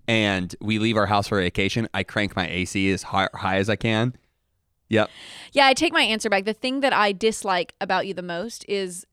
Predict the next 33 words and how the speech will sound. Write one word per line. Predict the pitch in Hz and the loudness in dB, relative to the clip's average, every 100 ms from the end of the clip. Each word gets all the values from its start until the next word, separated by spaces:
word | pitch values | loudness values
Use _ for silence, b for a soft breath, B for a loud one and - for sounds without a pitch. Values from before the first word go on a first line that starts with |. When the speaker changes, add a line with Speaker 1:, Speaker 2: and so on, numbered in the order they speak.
| _ | _
Speaker 2:
when | 196 196 | -10 -8
you | 185 180 | -8 -10
throw | 196 180 | -8 -8
plastic | - 156 190 196 - | -4 -4 -4 -8 -10
rings | 165 165 175 | -10 -10 -12
into | 180 175 170 | -12 -12 -12
the | 156 | -10
river | 160 175 185 - | -10 -10 -12 -2
Speaker 1:
Yeah. | 110 - - | 0 0 -4
Speaker 2:
and | 180 180 160 - | -10 -10 -12 -14
the | - 160 - | -8 -8 -6
lake | 180 180 - - - | -6 -6 -8 -20 -6
and | |
Speaker 1:
Yeah. | 185 180 | -4 -2
Speaker 2:
the | 175 | -4
ocean | 175 - 208 | -6 -10 -6
and | - 98 | -2 -2
you | |
Speaker 1:
Mm-hmm. | 95 | -4
Speaker 2:
choke | - 160 - | -8 -10 -10
whales. | 113 67 60 - | -12 -10 -12 -4
Speaker 1:
Yeah. | 101 | -2
Speaker 2:
I | 82 | -2
think | 202 | -4
that's | 196 | -8
probably | - 175 156 127 | -6 -6 -4 -2
Speaker 1:
Exactly. | 113 127 104 92 | 0 2 2 0
Speaker 2:
top | 85 98 | -2 -2
tier. | - 143 60 - | -4 -12 -8 0
Speaker 1:
I'm | 131 143 143 135 | 2 2 0 -2
Speaker 2:
It's | 262 | 4
Speaker 1:
the | |
Speaker 2:
like | 294 | 4